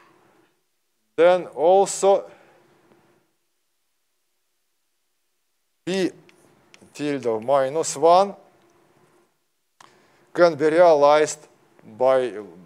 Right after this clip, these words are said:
P tilde minus one is minus S one tilde F U one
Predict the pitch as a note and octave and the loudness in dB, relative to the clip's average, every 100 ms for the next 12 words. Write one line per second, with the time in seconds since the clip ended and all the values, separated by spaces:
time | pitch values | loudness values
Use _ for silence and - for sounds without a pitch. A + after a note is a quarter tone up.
0 | F2 C#2+ - - - D3+ C3+ D3 B2 A#2 | -20 -20 -20 -20 -12 -10 -8 -8 -6 -8
1 | B2 B2 A#2 C#3+ - D3 E3 E3 C3+ - | -6 -8 -8 -12 -6 -2 -2 -2 -8 -12
2 | - _ _ _ _ _ _ A2 G#2+ F#2+ | -20 _ _ _ _ _ _ -12 -12 -14
3 | F2 F#2+ E2 F#2+ E2+ F2+ _ D3+ D#3+ D#3 | -16 -16 -16 -18 -20 -20 _ -10 -10 -4
4 | D#3 D3 - _ _ A2 A2 - A2+ A2+ | -4 -4 -14 _ _ -10 -10 -10 -16 -10
5 | A2 A#2 A2+ | -4 -4 -6